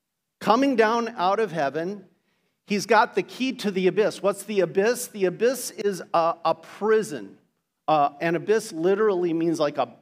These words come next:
bottomless pit. It's a deep, deep pit. And, um, and so Satan is gonna be thrown into this bottomless pit and bound with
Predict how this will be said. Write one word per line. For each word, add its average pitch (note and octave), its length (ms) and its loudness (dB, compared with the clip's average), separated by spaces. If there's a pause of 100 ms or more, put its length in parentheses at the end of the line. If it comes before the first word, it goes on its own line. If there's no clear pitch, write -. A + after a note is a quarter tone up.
(240)
bottomless D3 680 0
pit. - 480 -4
It's C3 240 -8
a C#3 60 0
deep, D3+ 520 -10
deep F3 340 -4 (520)
pit. - 440 0 (500)
And, D#3 500 2
um, C#3+ 480 0 (480)
and E3+ 180 2
so D#3+ 500 2 (500)
Satan B3+ 400 2
is A3+ 140 -2
gonna G#3 220 0
be F#3 180 -4
thrown G3+ 480 0
into F3 400 -4
this D#3+ 560 -4 (760)
bottomless G#3+ 680 4
pit D3+ 440 0
and E3 280 -4
bound G#3 580 0
with F3+ 440 -2